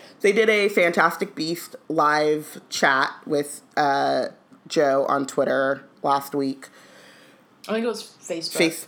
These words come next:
Speaker 2: Like Facebook Live or
Speaker 1: Oh,
Speaker 2: something,
Speaker 1: okay.
Speaker 2: that they were live tweeting it.
Speaker 1: Ah. 'Cause I don't
Speaker 2: Which,
Speaker 1: go on Facebook,
Speaker 2: yeah.
Speaker 1: so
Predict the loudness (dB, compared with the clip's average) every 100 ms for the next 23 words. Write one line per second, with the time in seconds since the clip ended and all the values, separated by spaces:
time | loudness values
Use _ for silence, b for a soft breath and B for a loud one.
0 | _ _ _ -12 -10 -10 -10 -10 -8 -6
1 | -6 0 0 0 -4 -6 -8 -8 -8 -8
2 | -10 -12 -10 -12 -14 -16 _ -10 0 2
3 | 2 -2 -12 _ _ -8 0 2 2 0
4 | -2 -2 -6 -10 -10 -10 -10 -8 -6 -6